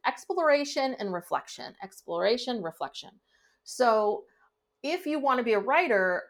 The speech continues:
I wouldn't say, "Okay, quit your job and be a writer. That's too scary and too big." But take a writing workshop class. Like, let's take a class. Like, start asking people that you know who are writers. You know, "How did you get into the business? How does that work? What do you write? What do you enjoy writing?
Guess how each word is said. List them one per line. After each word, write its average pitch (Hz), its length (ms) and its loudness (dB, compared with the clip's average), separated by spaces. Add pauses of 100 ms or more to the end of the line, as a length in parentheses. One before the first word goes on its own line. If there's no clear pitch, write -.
(100)
I 226 120 6
wouldn't 294 340 0
say, 220 160 2
"Okay, 196 220 0
quit 214 260 4
your 196 100 2
job 180 300 6
and 165 100 -8
be 165 80 -8
a 151 60 -6
writer. 170 420 0
That's - 220 -8
too 175 140 -12
scary 175 500 -2
and 160 120 -8
too 165 160 -12
big." 214 440 -2
But 175 300 2 (520)
take 247 180 -2
a 233 40 4
writing 196 340 4
workshop - 440 -6
class. - 460 -6 (100)
Like, 160 180 0
let's 185 200 0
take 240 200 -4
a 247 60 2
class. 247 500 0
Like, 175 360 2
start - 480 0 (1000)
asking 240 360 2
people 185 260 -4
that 180 140 -2
you 180 160 -4
know 180 360 4
who 190 200 -6
are 233 220 6
writers. - 580 -6 (360)
You 190 120 0
know, 180 120 0
"How 165 200 0
did 185 160 -4
you 202 60 -6
get 208 120 0
into 220 200 -6
the 254 80 -2
business? 403 380 -6
How - 180 -10
does 190 140 -8
that 262 200 2
work? - 300 0
What 175 200 -2
do 180 80 -2
you 254 220 -4
write? 330 280 -2
What 175 140 -6
do 202 60 0
you 247 80 0
enjoy 302 340 0
writing? 160 380 -2